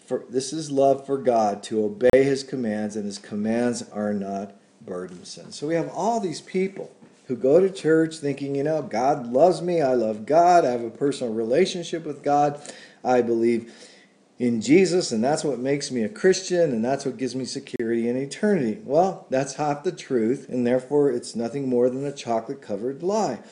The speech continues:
Did you see what it says? "If anyone says, 'I love God,' yet hates his brother," which is essentially the same thing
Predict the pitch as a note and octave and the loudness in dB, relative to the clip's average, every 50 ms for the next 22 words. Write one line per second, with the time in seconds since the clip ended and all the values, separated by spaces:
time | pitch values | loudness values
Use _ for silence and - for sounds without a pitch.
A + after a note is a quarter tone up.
0 | - - - _ - C3+ A#2+ C3 B2+ - - C#3 D3 D3+ D#3 D#3+ E3+ E3 E3+ F3 | -20 -20 -16 _ -8 -8 -6 -6 -6 -4 0 2 2 2 2 2 2 2 2 2
1 | E3+ - - G3 G3 F3+ C#3+ A2 - A2+ G#2+ - C3 C#3 D3 E3 F3+ F3 F3 F3+ | -2 -4 -2 0 2 2 2 2 0 -4 -6 -4 -2 0 2 2 2 2 2 0
2 | F#3 F3 - - E3 E3 E3+ E3+ E3 E3 - B2+ C#3 D3 D#3 D3+ D3+ D#3 D#3+ D#3 | 0 -2 0 4 6 6 6 6 4 0 -4 0 0 2 2 2 4 6 6 6
3 | D#3 D3 C#3+ C#3 E3 F3 F3 D#3 C3+ A#2+ A#2 - - - - - A#2 A2+ A2+ - | 4 2 2 4 6 6 6 6 4 2 -2 -6 -14 -12 -4 -2 -2 -2 0 2
4 | C3+ C#3+ D#3 C#3+ G3 E3+ E3 F3 F#3+ G#3 G#3 D#3 B2 A2 A2 A#2+ A#2 - B2+ B2 | 2 2 2 0 -4 -10 -8 -4 -4 -2 0 0 0 0 -2 -4 -6 -8 -10 -10
5 | B2+ B2 D3 D#3 E3+ F3 - G3 F#3 F3 E3 - D#3+ D3 C#3+ C3 B2 - A#2+ A2+ | -10 -8 -6 -6 -4 -4 -4 -4 -4 -4 -4 -4 -6 -6 -6 -6 -6 -4 -4 -4
6 | A#2 B2 B2 | -4 -6 -8